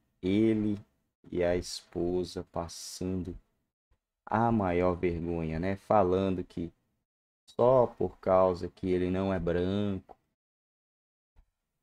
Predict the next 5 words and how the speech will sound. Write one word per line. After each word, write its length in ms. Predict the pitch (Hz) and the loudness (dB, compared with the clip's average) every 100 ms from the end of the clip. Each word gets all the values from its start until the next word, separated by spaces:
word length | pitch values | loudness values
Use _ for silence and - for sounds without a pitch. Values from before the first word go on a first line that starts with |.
| _ _ _ _ | _ _ _ _
que 60 | |
estavam 480 | - - 90 90 87 | -20 -2 0 0 -2
perseguindo 680 | 82 95 87 92 85 87 87 | -4 -4 -2 -4 -4 -4 -2
ele 220 | 87 92 | -2 -2
incrivelmente. 1500 | 113 110 _ - 123 123 127 110 98 87 85 87 85 82 - | -4 -6 _ -2 0 2 2 0 0 -2 0 -2 -4 -8 -18